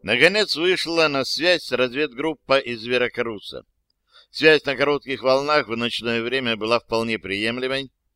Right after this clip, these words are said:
Старшина Синельников сообщил, что группа успешно внедрилась. Закуплено загородное поместье под резидентуру и участок в порту, где ранее размещалась сгоревшая таверна.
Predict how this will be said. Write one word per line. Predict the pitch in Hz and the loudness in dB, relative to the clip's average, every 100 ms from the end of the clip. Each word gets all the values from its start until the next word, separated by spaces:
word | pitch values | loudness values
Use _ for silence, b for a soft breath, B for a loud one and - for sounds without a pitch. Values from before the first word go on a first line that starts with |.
| _ _ _ | _ _ _
Старшина | - 131 107 127 131 127 | -2 -2 -2 -4 -2 -2
Синельников | - 113 123 135 131 127 113 - | -2 -6 -4 -2 -4 -6 -6 -2
сообщил, | 101 95 - 113 131 123 _ _ _ | -2 -2 -2 -4 -4 -6 _ _ _
что | - 107 | -8 -4
группа | 120 160 143 | -2 -2 0
успешно | 113 - 120 135 - 127 | -2 -2 -4 -4 -4 -6
внедрилась. | 120 104 90 98 107 107 104 - - _ _ _ _ | -6 -6 -4 -4 -2 -2 -4 -6 -20 _ _ _ _
Закуплено | 95 127 165 190 165 147 131 107 | -2 0 0 0 0 0 -2 -2
загородное | 110 123 113 107 82 110 | 2 2 2 -2 -6 -8
поместье | 107 143 180 - 156 | -6 -2 -2 -2 -6
под | - 147 131 | -2 -2 -2
резидентуру | 131 123 120 127 131 123 131 131 123 120 _ _ _ | -6 -6 -6 -6 -6 -6 -4 -2 -4 -6 _ _ _
и | 139 185 | -6 -4
участок | 175 147 156 - 156 - | -2 0 0 0 -4 -4
в | |
порту, | 117 104 98 104 107 - _ _ _ | -2 -2 -2 -8 -8 -8 _ _ _
где | 92 104 117 | -12 2 4
ранее | 120 117 113 | 6 4 2
размещалась | 107 101 107 - 143 139 110 - _ _ | 0 -2 -6 -4 0 0 -2 -6 _ _
сгоревшая | 87 90 117 120 110 - 110 | -16 -2 0 0 -2 -4 -4
таверна. | 117 117 95 73 64 | -4 -2 -2 -4 -16